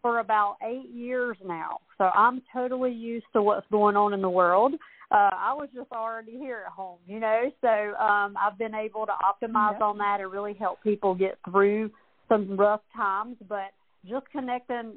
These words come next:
Speaker 1: back now, I'm foot on the gas, still rocking and rolling, and I love helping people. I love helping people break free. Uh, whatever's holding them back,
Speaker 2: Aw.
Speaker 1: that's really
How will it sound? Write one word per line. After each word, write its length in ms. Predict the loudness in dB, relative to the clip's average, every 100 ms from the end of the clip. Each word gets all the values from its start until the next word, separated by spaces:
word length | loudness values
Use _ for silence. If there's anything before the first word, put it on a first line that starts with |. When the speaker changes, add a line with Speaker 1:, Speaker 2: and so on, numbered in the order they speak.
| -6
Speaker 1:
back 460 | 2 4 4 -2 _ _ -10
now, 460 | -2 2 2 0 -2
I'm 280 | -4 -6 -18 _ -20 -20 _ -20 -12
foot 160 | -6 0
on 160 | 0
the 80 | -2
gas, 400 | -2 -2 -2 -6 _
still 240 | -6 -6
rocking 460 | 0 0 0 -4 -8
and 100 | -4
rolling, 380 | -2 -2 -2 -6
and 140 | -6
I 160 | -6 -6 -2
love 300 | 2 4 2 0
helping 320 | -4 -6 -12
people. 600 | -12 -8 -2 0 0 -4 -8 0
I 140 | 2 4
love 460 | 4 4 4 4
helping 280 | 0 -2 -4
people 300 | -6 -6 -2
break 260 | 0 0 -4 -8
free. 340 | -6 -8 -14 -20 _ _ 4
Uh, 160 | 6 6
whatever's 500 | 2 -2 -2 -4 -4
holding 260 | -4 -4 -6
them 120 | -2
back, 340 | 2 4 2
Speaker 2:
Aw. 40 | -2
Speaker 1:
that's 240 | -8 -10
really 500 | -8 -6 -6 -6 -8